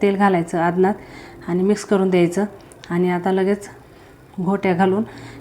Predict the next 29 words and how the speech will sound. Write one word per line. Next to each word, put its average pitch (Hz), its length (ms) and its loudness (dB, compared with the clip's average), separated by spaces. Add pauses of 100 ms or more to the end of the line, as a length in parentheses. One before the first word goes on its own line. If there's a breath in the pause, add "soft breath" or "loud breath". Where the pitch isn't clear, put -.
एका 185 200 0
बाजूने 185 360 2
चिक 202 240 0
ओतायचं 190 340 0
आणि 196 140 2
एका 185 160 0
बाजूने 180 300 0
हलवायचं. 180 460 0
याला 185 260 0
जोडीला 180 380 2
माणूस 175 340 0
लागतं. 190 280 0
तुमचं 202 360 0
अर्धा 196 240 4
एक 185 160 0
किलोचं 180 240 0
असेल 196 260 0
तर 190 60 2
एक 185 180 0
हाताने 208 280 2
ओतू 196 200 0
शकता, 196 340 -2 (640 loud breath)
पण 190 100 -2
हे 185 180 -2
जास्त 196 260 0
प्रमाणात 180 440 2
आहे 185 160 -2
ना, 190 140 0
त्यामुळे 185 420 0